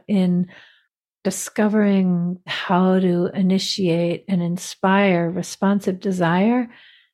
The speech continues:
that can be done in a very gentle way. It can be done full on. Really, I'm saying all of this to make it clear that the path is a worthwhile and inviting one.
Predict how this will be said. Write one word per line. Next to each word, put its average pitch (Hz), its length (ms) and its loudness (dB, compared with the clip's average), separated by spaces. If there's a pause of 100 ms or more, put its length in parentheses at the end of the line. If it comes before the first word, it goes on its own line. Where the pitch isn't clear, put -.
(260)
that 226 180 0
can 247 200 0
be 233 100 2
done 185 600 0
in 196 120 0
a 175 60 0
very 175 400 0
gentle 226 440 -2
way. 285 580 2
It 185 180 -2
can 180 220 -4
be 175 140 -2
done 175 400 -4
full 175 380 -4
on. 240 640 2 (540)
Really, 202 680 0 (380)
I'm 226 140 2
saying 254 520 2
all 196 220 2
of 190 180 -4
this 208 420 -2 (220)
to 220 100 2
make 208 260 2
it 185 140 -2
clear 190 460 0
that 175 180 -4
the 165 80 -2
path 180 640 -4 (280)
is 190 140 0
a 160 100 2
worthwhile 202 920 0
and 190 140 2
inviting 156 500 -2
one. 123 320 -10